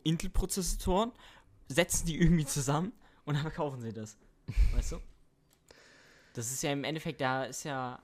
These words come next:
also es ist schon krass Entwicklungsleistung, aber im Verhältnis ist es relativ wenig.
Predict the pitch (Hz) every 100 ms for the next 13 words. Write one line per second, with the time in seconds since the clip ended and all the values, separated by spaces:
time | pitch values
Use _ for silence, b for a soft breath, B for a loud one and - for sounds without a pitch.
0 | - 110 117 - - 147 - 120 127 -
1 | - 131 139 113 - 107 - - 95 107
2 | - 101 104 143 - 143 113 - - 127
3 | 110 110 127 113 95 -